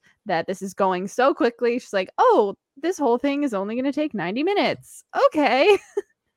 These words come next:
But then she sees a little scratch on the top of the desk and she's like, "Oh, well, you know, you didn't disclose that in advance. So, you know, this isn't gonna work." <laughs> And the woman is like, "Oh,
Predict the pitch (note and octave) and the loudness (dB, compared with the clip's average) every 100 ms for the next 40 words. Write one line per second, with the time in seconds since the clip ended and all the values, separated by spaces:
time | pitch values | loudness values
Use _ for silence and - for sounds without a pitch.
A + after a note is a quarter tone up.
0 | - - - _ A3+ A#3+ B3 - D4 - | -20 -20 -20 _ -6 -4 -4 -4 -6 -6
1 | B3 A#3+ B3+ C4 - G3 A#3 E4 - - | -6 -2 -2 -2 -4 -2 -2 -2 -6 0
2 | G3 G3 C4 - A3+ G#3+ G#3+ G3 F#3 B3 | 2 2 0 -6 -8 -8 -6 -6 -4 -4
3 | C#4+ F3 F#3 A3 - G#3 F#3 G#3+ G3 F#3+ | -2 0 0 -4 -12 -14 -12 -10 -6 -6
4 | F#3 - G#3 G3+ F#3+ F#3+ F#3 F3+ F3+ - | -4 2 4 4 4 2 2 0 -2 -8
5 | _ - F#3+ D#3 E3 D#3+ F3 A#3 B3+ D4+ | _ -14 -8 -4 -4 -6 -6 -4 -4 -6
6 | - E4 D#4 E4 D4 D4 D4 D4 D4 D#4 | 0 6 6 6 4 4 2 -2 -2 -2
7 | C4 A3+ A#3 - A3 G3+ G3+ G3 G3 F#3+ | -2 -4 -8 -8 -2 0 0 -2 -4 -6
8 | F3 F3 D#3+ - F#3+ B3 D4 F4 F#4+ F4 | -10 -10 -12 -14 -12 -8 -6 -2 0 4
9 | D#4 D#4+ - - _ _ _ _ - F#4+ | 4 2 -2 -18 _ _ _ _ -10 -8
10 | G#4 F4 A3+ G#3+ D4+ A#4 - B3 A3+ - | -6 -6 -6 -8 -8 -10 -6 -4 -4 -8
11 | _ _ _ _ _ _ _ _ - E4 | _ _ _ _ _ _ _ _ -6 -4
12 | - E4+ C4+ | 0 0 -2